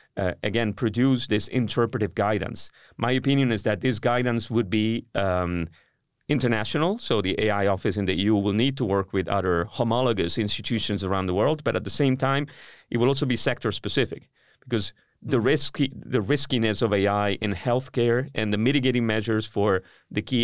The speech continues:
Speaker 1: A I systems that are used there and the solutions that are implemented there are completely different from what happens in autonomous vehicles as opposed to, um, I don't know, education or the monitoring of workers. And so, uh, we will see a deepening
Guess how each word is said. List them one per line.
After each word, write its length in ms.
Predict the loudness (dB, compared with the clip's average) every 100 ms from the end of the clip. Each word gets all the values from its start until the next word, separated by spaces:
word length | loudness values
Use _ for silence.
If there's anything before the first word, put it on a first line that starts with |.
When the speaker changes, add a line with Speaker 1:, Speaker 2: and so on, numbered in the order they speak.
| 2
Speaker 1:
A 160 | 2 0
I 40 |
systems 440 | 0 -2 0 -2 0
that 100 | 0
are 240 | 2 0
used 160 | 0 0
there 160 | 2
and 80 | 2
the 80 | 0
solutions 520 | 2 2 2 0 0
that 80 | 0
are 120 | 0
implemented 540 | 0 0 0 0 0
there 220 | 2 0 0 -6 _
are 100 | -4
completely 420 | -2 0 0 2
different 340 | 0 0 -2 -2
from 120 | -2
what 120 | -2
happens 360 | -2 -4 -4 -2
in 80 |
autonomous 460 | -2 0 0 0 0
vehicles 500 | 0 0 2 2 2
as 140 | 0
opposed 360 | 0 0 -2 0
to, 100 | 2 2 0 -10 -16 -4 0
um, 420 | 0 0 -2 -2
I 60 | -2
don't 140 | -2
know, 80 | -4
education 880 | -4 0 0 0 0 0 0 0 0
or 280 | 2 2 2
the 80 | 2
monitoring 540 | 0 0 0 0 0
of 80 | 0
workers. 560 | 2 0 0 -8 -8 -12 -14 -20 -20 _
And 140 | -2
so, 420 | 2 4 4 4 2
uh, 160 | 2 2 4
we 80 | 4
will 160 | 2
see 240 | 2 2 2
a 40 |
deepening 760 | 2 -2 -2 2 2 4 2